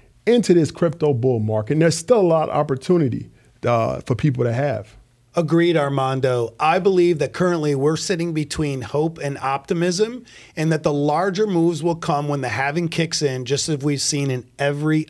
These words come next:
Speaker 2: other market cycle. And for everyone to understand, it's not an overnight thing. We could see months after the halving where the prices don't skyrocket, because I think everyone looks at these market movements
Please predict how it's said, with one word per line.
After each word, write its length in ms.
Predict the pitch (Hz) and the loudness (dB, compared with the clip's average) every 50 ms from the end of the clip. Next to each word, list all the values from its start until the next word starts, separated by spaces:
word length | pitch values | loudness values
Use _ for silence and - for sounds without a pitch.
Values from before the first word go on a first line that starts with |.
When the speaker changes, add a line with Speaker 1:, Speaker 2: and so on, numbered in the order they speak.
| _ | _
Speaker 2:
other 480 | - 135 135 135 127 135 131 131 127 127 - - | -2 -2 -2 0 0 0 0 -2 -4 -6 -8 -6
market 420 | 123 120 120 120 120 - 127 117 | -4 -4 -4 -4 -4 -6 -6 -4
cycle. 480 | - - 151 151 147 - 120 - - - - - - - - - - | -2 -2 -2 -2 -2 -2 -6 -8 -8 -14 -20 -20 -20 -20 -16 -6 -4
And 120 | 175 180 | -2 -2
for 140 | 175 180 165 | -2 -2 -2
everyone 320 | 180 196 254 285 285 269 226 | -2 -2 -2 -2 -2 -2 -2
to 80 | 226 | -2
understand, 1120 | 220 202 196 190 180 170 - - - - 190 180 180 180 156 123 117 113 110 110 120 - - _ _ _ - - - _ _ _ _ _ _ _ _ - | -2 -4 -2 -2 -2 -2 -2 -4 -2 -2 -2 0 0 0 -2 -2 -4 -4 -6 -8 -12 -14 -16 _ _ _ -20 -20 -20 _ _ _ _ _ _ _ _ -4
it's 180 | 175 165 - 196 | -2 -2 0 0
not 220 | 202 214 262 262 | 0 0 0 -2
an 80 | 240 226 | -2 0
overnight 520 | 220 208 185 196 190 190 180 170 - - | 0 0 0 0 0 -2 -2 -2 -6 -6
thing. 360 | - 190 208 190 135 123 123 | -6 -4 -2 -2 -4 -2 -2
We 160 | 135 175 196 | 0 -2 0
could 160 | 180 226 180 - | -2 -4 -4 -4
see 420 | - - - 180 175 175 165 147 | -4 -2 -2 -2 -2 -2 -4 -6
months 680 | 127 120 127 139 160 208 233 - - - - - - - _ _ _ _ _ _ | -8 -6 -4 -2 -2 -2 -2 -4 -8 -12 -12 -12 -14 -16 _ _ _ _ _ _
after 360 | - 160 170 165 165 - 185 | 0 2 2 2 0 0 0
the 100 | 160 156 | 0 2
halving 560 | 139 143 147 160 180 160 143 123 113 107 107 104 107 | 0 0 0 0 0 0 0 -2 -2 -4 -6 -8 -4
where 340 | 135 139 143 147 147 143 135 | 0 2 2 4 2 0 0
the 140 | 131 143 139 | 0 -2 -2
prices 500 | - - 156 160 170 160 - 156 139 120 | 0 0 0 0 0 0 0 0 0 0
don't 240 | 151 147 156 156 | 0 0 0 -2
skyrocket, 640 | - - - 151 143 151 147 135 123 120 110 143 131 | -4 -4 -2 0 0 0 0 0 0 -2 -2 -4 -6
because 200 | 131 139 185 180 | -2 -2 0 0
I 100 | 170 160 | 0 0
think 240 | 165 190 226 226 - | -2 -4 -6 -6 -4
everyone 420 | 165 170 170 175 175 165 160 156 | -4 -2 0 2 2 2 2 2
looks 300 | 147 143 151 160 156 - | 2 2 0 0 0 0
at 140 | 165 143 - | -2 -2 -2
these 280 | - 143 139 131 110 104 | -4 -4 -4 -4 -6 -8
market 600 | 127 127 127 135 143 156 151 151 - 160 139 123 | -8 -6 -4 -2 -2 -2 -2 -2 -4 -4 -4 -4
movements 720 | 131 131 135 147 160 139 135 127 120 117 110 104 - - | -4 -2 0 0 0 0 -2 -4 -4 -4 -4 -4 -6 -8